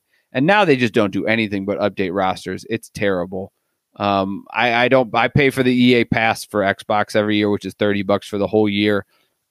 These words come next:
All the sports games end up coming on there without any extra charge about six months after they're released.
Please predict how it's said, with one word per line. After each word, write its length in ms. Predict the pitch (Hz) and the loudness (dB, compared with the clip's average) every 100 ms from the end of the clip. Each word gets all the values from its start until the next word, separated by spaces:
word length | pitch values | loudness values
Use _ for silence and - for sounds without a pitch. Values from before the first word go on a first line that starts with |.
| _ | _
All 180 | 131 143 | 4 4
the 120 | 120 | 2
sports 340 | - 123 117 | 0 2 2
games 300 | - 117 110 | 2 0 0
end 200 | 98 110 | 0 2
up 140 | 107 - | 0 0
coming 260 | 117 104 | 0 2
on 220 | 104 98 101 | 2 0 2
there 280 | 101 101 - | 2 0 -2
without 360 | 107 101 101 95 | -4 0 2 2
any 240 | 101 101 | 2 2
extra 280 | 95 - 104 | -2 -4 -10
charge 580 | - 104 98 95 98 - _ | 0 2 2 0 -8 -20 _
about 220 | 98 - | -4 -2
six 260 | - - - | -6 -6 -2
months 240 | 104 98 | -2 0
after 240 | 98 95 104 | 0 0 -2
they're 140 | 98 | -4
released. 560 | 95 98 95 95 - | -2 -4 -4 -4 -12